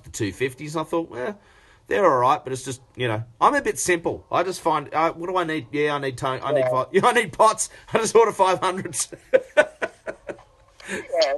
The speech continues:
Speaker 2: that's it. I use the five hundreds on, um, all these humbuckers, uh, with,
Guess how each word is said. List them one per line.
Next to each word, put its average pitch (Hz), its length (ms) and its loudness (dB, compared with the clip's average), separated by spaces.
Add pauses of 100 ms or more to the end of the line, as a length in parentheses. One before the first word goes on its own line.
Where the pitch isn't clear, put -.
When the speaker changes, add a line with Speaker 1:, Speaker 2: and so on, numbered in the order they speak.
Speaker 2:
that's 160 260 -2
it. 147 240 -6
I 131 220 0
use 120 160 -10
the 113 140 -4 (200)
five 123 260 0
hundreds 120 600 -6
on, 113 300 0
um, 107 420 -4 (300)
all 113 180 0
these 107 160 -6
humbuckers, 107 720 -6
uh, 107 460 -2
with, 123 200 -10